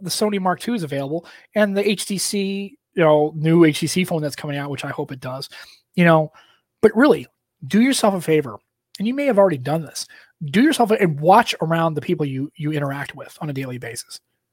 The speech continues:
Look to see what they're using, whatever country you're in, if you're in the U K or if you're in Europe or in the United States.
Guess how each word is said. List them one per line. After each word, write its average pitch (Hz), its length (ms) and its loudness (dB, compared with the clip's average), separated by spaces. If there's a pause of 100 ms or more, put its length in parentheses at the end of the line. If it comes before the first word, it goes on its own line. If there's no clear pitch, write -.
(460)
Look 202 240 4
to 226 80 4
see 208 240 2
what 175 160 2
they're 170 140 4
using, 147 400 -2 (1080)
whatever 170 320 2
country 156 320 -2
you're 147 100 0
in, 135 60 -6
if 123 100 -12
you're 151 100 0
in 139 60 -4
the 139 60 -6
U 139 120 -2
K 143 240 0
or 143 40 0
if 131 100 -6
you're 143 80 -6
in 135 100 -8
Europe 139 260 -2
or - 20 -8
in 131 60 -10
the 131 60 -10
United 127 260 -12
States. - 340 -16